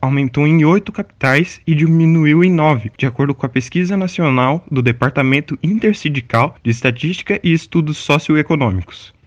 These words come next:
Maio tem o segundo menor preço registrado neste ano, ficando atrás somente de fevereiro, com seiscentos e sessenta e três reais e sessenta e sete centavos. Mesmo com a queda na inflação do município,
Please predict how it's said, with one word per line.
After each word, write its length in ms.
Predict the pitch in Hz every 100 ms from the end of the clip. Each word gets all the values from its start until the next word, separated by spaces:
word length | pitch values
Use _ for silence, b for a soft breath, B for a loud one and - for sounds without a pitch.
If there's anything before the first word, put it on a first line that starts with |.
| _ _
Maio 460 | 123 151 180 131 104
tem 220 | - 143
o 40 |
segundo 440 | 139 143 139 214 233
menor 260 | 196 170
preço 380 | 180 - 156 -
registrado 580 | 151 160 180 - 156 165
neste 340 | 151 131 -
ano, 280 | 170 160 110 - -
ficando 420 | - 139 131 131
atrás 360 | 123 110 127 165
somente 420 | 160 139 131 120
de 80 | 117
fevereiro, 680 | - 175 214 160 143 147 - _
com 180 | 139 127
seiscentos 540 | - 123 147 180 185
e 40 |
sessenta 440 | 170 156 131 143 156
e 60 |
três 280 | 160 135 151
reais 460 | 185 165 165 175 - 151
e 80 |
sessenta 420 | 147 - - 175 190
e 60 |
sete 300 | 175 131 127
centavos. 600 | 175 165 117 107 90 - _ -
Mesmo 300 | 160 202 202
com 120 | -
a 40 | 170
queda 300 | 147 135 120
na 100 | 120
inflação 500 | 120 156 - - 170
do 140 | 175
município, 640 | 117 113 156 - 165 -